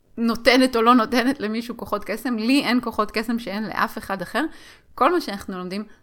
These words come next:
זה בסך הכל לנתב את היכולות, את הכלים, את הבחירה, את התודעה, את האנרגיה, את התדר שלנו, כדי להסתנכרן אל מציאות שאנחנו רוצים לפגוש.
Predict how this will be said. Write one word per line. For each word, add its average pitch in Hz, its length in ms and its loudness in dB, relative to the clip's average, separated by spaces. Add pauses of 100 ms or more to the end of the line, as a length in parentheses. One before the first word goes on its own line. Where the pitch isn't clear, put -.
זה 175 140 -8
בסך 180 340 -6
הכל 196 220 -6
לנתב 185 640 -4
את 233 100 -8
היכולות, 175 640 -4
את - 120 -14
הכלים, 196 520 -8 (340)
את - 100 -14
הבחירה, 196 520 0
את - 140 -6
התודעה, 175 640 -4
את 185 160 -8
האנרגיה, 180 520 -6
את 165 120 -10
התדר 269 480 0
שלנו, 175 520 -6 (420)
כדי 214 300 2
להסתנכרן 208 840 -4 (420)
אל 185 180 -6
מציאות 190 380 -8
שאנחנו 170 420 -10
רוצים 175 340 -12
לפגוש. 151 720 -12